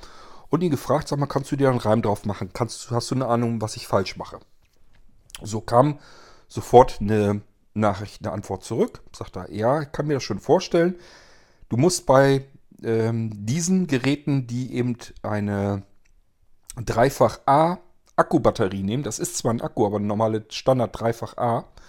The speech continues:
kann man also auch, das ist ja Vorteil, man kann eben auch mal, wenn der Akku leer ist oder kaputt ist, man kann sich mal eben schnell eine Batterie kaufen und die einsetzen und kann das Ding sofort mit einer noch stinknormalen Batterie weiter betreiben. Aber das Ganze birgt ein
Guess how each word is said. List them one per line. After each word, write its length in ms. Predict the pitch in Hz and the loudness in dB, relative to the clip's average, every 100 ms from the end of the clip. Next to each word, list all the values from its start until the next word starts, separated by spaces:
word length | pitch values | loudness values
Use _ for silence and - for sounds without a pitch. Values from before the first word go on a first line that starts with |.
| - - - | -20 -20 -6
kann 140 | - 123 | 0 2
man 80 | 123 | 2
also 200 | 107 87 | 0 2
auch, 200 | 120 - | 2 0
das 200 | - - | -8 -4
ist 60 | |
ja 100 | 107 | -4
Vorteil, 380 | - 120 117 123 | 4 4 4 2
man 140 | 113 | -2
kann 160 | - 120 | -4 -4
eben 180 | 117 110 | -4 -4
auch 160 | 107 | -4
mal, 240 | 113 107 98 | -2 -2 -2
wenn 140 | 101 | -4
der 100 | 104 | -4
Akku 200 | - - | -6 -4
leer 200 | 101 123 | 0 0
ist 100 | 123 | 0
oder 140 | 107 95 | -6 -6
kaputt 340 | 113 - 175 | -4 -2 -2
ist, 220 | - - | -4 -6
man 100 | 104 | -8
kann 140 | - 113 | -6 -6
sich 100 | 110 | -6
mal 100 | 113 | -6
eben 100 | 113 | -8
schnell 180 | 117 | -6
eine 80 | 110 | -4
Batterie 380 | 107 101 104 151 | -4 -6 -6 -8
kaufen 320 | - 95 - | -6 -8 -8
und 120 | 92 | -12
die 60 | - | -10
einsetzen 560 | 87 82 87 - - - - - - - | -10 -10 -12 -12 -12 -12 -18 -20 -20 -20
und 80 | - | -6
kann 140 | - 113 | -2 -2
das 160 | 104 | -2
Ding 200 | 139 151 | -6 -6
sofort 380 | - 107 147 156 | -8 0 0 2
mit 80 | 131 | 0
einer 120 | 120 | 0
noch 180 | 110 110 | 0 -2
stinknormalen 560 | - 185 135 131 123 | -4 -4 -4 -4 -4
Batterie 400 | 117 - 113 165 | -4 -4 -6 -8
weiter 240 | 113 87 80 | -10 -12 -16
betreiben. 540 | - - - 92 190 - _ _ _ _ _ _ _ _ _ _ _ | -18 -18 -14 -10 -12 -12 _ _ _ _ _ _ _ _ _ _ _
Aber 280 | - 127 190 | 6 6 6
das 220 | 143 139 | 2 0
Ganze 300 | - 156 - | 4 2 2
birgt 300 | 127 180 - | 4 4 4
ein 360 | 143 151 151 | 2 2 2